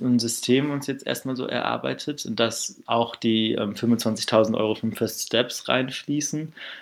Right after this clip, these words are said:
Wir zahlen uns gerade Mindestlohn monatlich als Grundbasis aus. Das sind so tausendsechshundert oder so. Und das würde ein Jahr lang gut gehen mit den Mitteln, die wir gerade haben. Also das ist dann irgendwie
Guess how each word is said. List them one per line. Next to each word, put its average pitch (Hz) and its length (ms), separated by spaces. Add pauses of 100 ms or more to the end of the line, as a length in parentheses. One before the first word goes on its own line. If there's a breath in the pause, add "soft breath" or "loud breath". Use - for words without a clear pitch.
(280 loud breath)
Wir 120 160
zahlen 117 320
uns 117 160
gerade 110 540
Mindestlohn 107 640
monatlich 104 580
als 101 160
Grundbasis 117 760
aus. 123 480
Das 107 180
sind 107 300
so 110 140
tausendsechshundert 110 880
oder 120 220
so. 135 280 (640 loud breath)
Und 117 800
das - 300
würde 120 300
ein 110 160
Jahr 107 180
lang 107 200
gut 101 220
gehen 98 460
mit 101 160
den 107 180
Mitteln, 107 380
die 101 160
wir 107 420
gerade 101 320
haben. 95 460
Also 110 220
das - 220
ist 110 220
dann 104 180
irgendwie 104 540